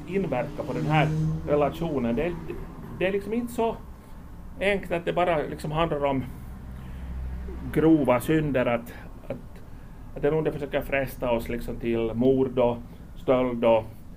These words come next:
och, eh, och otukt och så vidare. Eh, det, det gör han också. Men han kan nå lika bra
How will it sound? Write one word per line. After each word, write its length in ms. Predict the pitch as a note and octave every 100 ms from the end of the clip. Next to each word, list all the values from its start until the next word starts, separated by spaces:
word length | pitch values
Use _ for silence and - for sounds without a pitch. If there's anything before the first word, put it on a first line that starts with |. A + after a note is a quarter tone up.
| - - -
och, 380 | - A#2+ - -
eh, 200 | A#2 G#2 G#2+ - -
och 280 | - - - - - -
otukt 580 | B2 A#2 B2 A#2 -
och 80 | C3
så 80 | D#3
vidare. 420 | D3 C3+ - D2+ - - - - A#2
Eh, 140 | A#2+
det, 80 | A#2+
det 140 | A#2+ F#3
gör 140 | B3
han 140 | A#3+
också. 260 | A2+ - - - - - - - - - - - - - - - - - - - -
Men 220 | B2+ F#3
han 160 | F#3 F#3+
kan 180 | G3 F#3+
nå 160 | G3+
lika 400 | F3+ A3+ A#3+ A#3
bra 500 | F#3 E3+ F#3 E3+ -